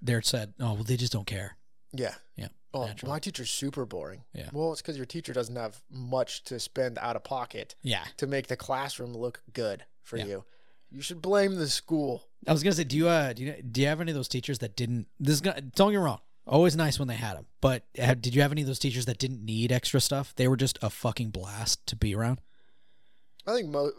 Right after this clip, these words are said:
Speaker 2: mo-, most of the teachers I had just did extra stuff 'cause they liked to do it, and they
Speaker 1: Yeah.
Speaker 2: were still a blast to be around.
Speaker 1: Yeah.
Speaker 2: Eh.
Speaker 1: There
Speaker 2: I
Speaker 1: was a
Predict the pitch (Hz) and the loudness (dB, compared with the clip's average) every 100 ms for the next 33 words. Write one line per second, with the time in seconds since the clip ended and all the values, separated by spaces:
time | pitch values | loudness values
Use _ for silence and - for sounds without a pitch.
0 | 143 139 - 151 156 151 196 - 135 - | -10 -14 -8 -4 -2 -2 -4 -4 -10 -10
1 | - 135 113 113 113 117 107 - 120 - | -8 -8 -6 -6 -6 -6 -8 -10 -10 -10
2 | - - - - - 127 117 - 113 - | -12 -20 -20 -14 -6 -4 -4 -6 -12 -8
3 | 117 - 120 - 104 98 98 110 - - | -8 -8 -12 -10 -10 -10 -12 -14 -16 -18
4 | - 107 101 101 - - 117 117 107 104 | -18 -12 -10 -10 -12 -16 -10 -8 -6 -8
5 | - 95 98 101 98 - - 104 104 104 | -10 -12 -12 -12 -14 -16 -16 -16 -14 -16
6 | - - 107 98 - - - - - - | -20 -14 -10 -10 -12 -20 -20 -20 -20 -20
7 | - - 104 123 - - - 143 156 147 | -20 -20 -16 -16 -18 -14 -2 2 4 4
8 | 139 123 | 2 0